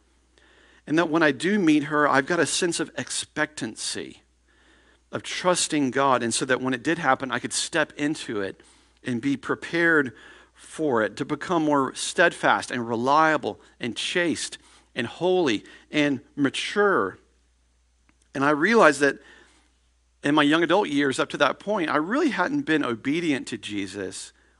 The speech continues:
with my singleness. This is just speaking for me. I certainly believed in Jesus. I loved Jesus in everything, but I had not been obedient to surrendering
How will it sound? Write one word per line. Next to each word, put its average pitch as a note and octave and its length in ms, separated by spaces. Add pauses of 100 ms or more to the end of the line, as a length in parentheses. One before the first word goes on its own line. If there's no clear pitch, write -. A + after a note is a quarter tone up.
with C#3+ 340
my B2 160
singleness. A2 880
This C#3 160
is F#3+ 100
just C#3 160
speaking C#3 320
for - 200
me. A2 400 (840)
I D3+ 80
certainly D#3 420
believed B2+ 480
in D#3+ 120
Jesus. D3+ 360
I G#2+ 120
loved B2+ 720
Jesus A#2+ 500 (920)
in C3 160
everything, E3 600
but C3+ 380
I C#3+ 140
had D#3+ 80
not E3+ 220
been F#3 160
obedient C#3+ 560
to C#3 80
surrendering B2 1300